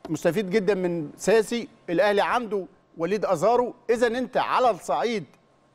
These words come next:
التعاون مع لاعب شمال إفريقي أنت مستفيد، وفي أندية فيها لعيبة فلسطينيين. اللاعب الفلسطيني مهم. الشباب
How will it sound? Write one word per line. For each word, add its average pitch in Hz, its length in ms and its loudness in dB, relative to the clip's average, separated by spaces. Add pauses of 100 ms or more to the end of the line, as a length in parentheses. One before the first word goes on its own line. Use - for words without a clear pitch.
(140)
التعاون 170 840 -2 (380)
مع 160 240 -4
لاعب 214 260 2
شمال 208 300 -6
إفريقي 226 440 -6
أنت 214 140 -4
مستفيد، 170 500 -4 (240)
وفي 254 260 0
أندية 247 220 2
فيها 254 160 2
لعيبة 233 260 0
فلسطينيين. 208 640 -6 (460)
اللاعب 196 300 0
الفلسطيني 165 480 -8
مهم. 208 340 2 (560)
الشباب 190 500 0